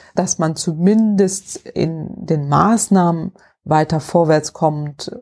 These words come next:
um diese Ziele zu erfüllen. Die zwanzig dreißiger Ziele, dafür haben wir eben jetzt nicht mehr viel Zeit. Die jetzigen Investitionen sind entscheidend und da hoffe ich einfach auch mal, dass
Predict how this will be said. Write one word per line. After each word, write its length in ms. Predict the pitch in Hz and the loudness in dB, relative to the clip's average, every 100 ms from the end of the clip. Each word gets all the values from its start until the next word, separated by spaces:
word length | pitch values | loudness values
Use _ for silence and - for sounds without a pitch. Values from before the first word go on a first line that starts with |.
| - | -8
um 220 | 165 165 | -6 -2
diese 220 | 160 151 | 0 0
Ziele 340 | 143 - 147 139 | -2 -2 0 0
zu 160 | - | -2
erfüllen. 440 | 147 - - 131 123 - - - _ | -4 -4 -2 0 -2 -12 -20 -20 _
Die 80 | 170 | 0
zwanzig 440 | - 160 175 190 | 2 0 2 0
dreißiger 500 | 185 160 170 196 180 | 0 0 0 2 2
Ziele, 340 | 165 - 185 175 | 2 2 2 4
dafür 320 | 165 165 156 | 2 0 0
haben 300 | 160 175 185 | 2 2 2
wir 140 | 175 | 0
eben 260 | - 170 160 | 2 0 0
jetzt 240 | 151 143 | -2 0
nicht 180 | 170 156 | 0 0
mehr 140 | 151 147 | -2 -2
viel 240 | - 143 | -2 -2
Zeit. 380 | 139 165 226 - - - - | 2 2 2 -2 -18 -20 -4
Die 80 | 165 | 2
jetzigen 420 | 170 175 185 160 | 2 2 0 2
Investitionen 720 | 147 165 156 160 139 160 151 | 0 0 -2 -2 0 0 0
sind 200 | 151 143 | -2 -4
entscheidend 760 | 147 135 - - 175 214 262 269 - - _ | -6 -10 -6 -2 2 2 2 -2 -14 -20 _
und 160 | - 156 | -4 -2
da 140 | 143 | 2
hoffe 240 | 156 165 | 2 2
ich 100 | 185 | 2
einfach 320 | - 165 170 - | 2 0 0 -2
auch 220 | 156 - | -2 0
mal, 340 | 170 165 160 | 0 2 0
dass 360 | 156 156 - | 0 -2 -4